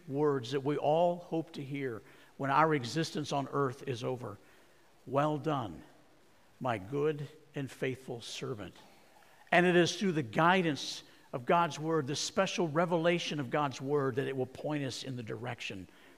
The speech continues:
of hearing those words. So what is our point of refreshment?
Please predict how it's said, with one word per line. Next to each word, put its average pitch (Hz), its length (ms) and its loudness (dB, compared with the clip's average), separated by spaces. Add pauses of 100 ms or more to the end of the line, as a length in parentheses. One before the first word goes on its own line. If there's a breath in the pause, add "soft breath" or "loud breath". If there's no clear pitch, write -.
of 135 120 -8
hearing 117 560 -6 (540 soft breath)
those 110 300 -10
words. 101 320 -8
So 160 120 0
what 311 200 2
is 220 100 2
our 202 80 4
point 185 320 2
of 139 80 0
refreshment? - 560 -4